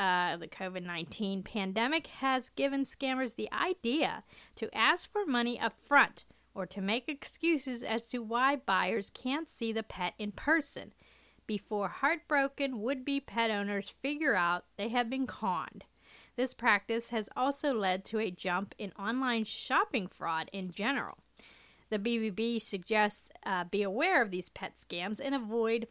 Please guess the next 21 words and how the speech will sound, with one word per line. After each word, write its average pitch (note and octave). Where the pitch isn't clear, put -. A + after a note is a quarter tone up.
falling F3+
for F#3+
phony F3
websites. -
The G#3+
biggest D4
increase C4
in A#3
online A#3
shopping B3
fraud G#3
is E4
pet A3
scams, F3+
more G#3+
than G3
triple -
compared F#3
to A3+
previous E3+
years. G#3+